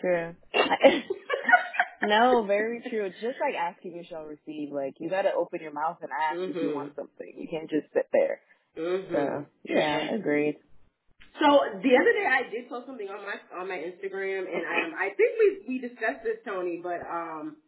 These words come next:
Speaker 2: it was dating trends to look out for, and there were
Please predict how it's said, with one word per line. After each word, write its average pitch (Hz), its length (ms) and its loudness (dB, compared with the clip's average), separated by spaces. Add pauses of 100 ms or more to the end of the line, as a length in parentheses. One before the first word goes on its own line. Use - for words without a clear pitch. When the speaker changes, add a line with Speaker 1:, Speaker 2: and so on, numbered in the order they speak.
(400)
Speaker 2:
it 214 160 0
was 220 320 0
dating 254 360 2
trends 226 520 -2
to 214 80 -4
look 196 220 -2
out 185 280 -2
for, 170 520 -2
and 156 440 -4
there 165 140 2
were 160 240 -4